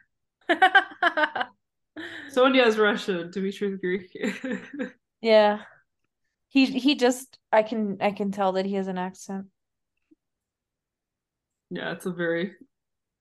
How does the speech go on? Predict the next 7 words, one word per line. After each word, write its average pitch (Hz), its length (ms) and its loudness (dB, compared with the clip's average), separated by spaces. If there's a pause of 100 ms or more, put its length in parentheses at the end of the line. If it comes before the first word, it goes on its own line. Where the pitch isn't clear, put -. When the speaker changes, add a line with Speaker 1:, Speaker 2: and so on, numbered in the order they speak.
(180)
Speaker 1:
caricaturish 196 680 -10
accent, 220 480 -12 (100)
but - 240 -10
here 196 240 -6
we 135 140 -6
are 202 260 -8 (340)
with, 214 320 -4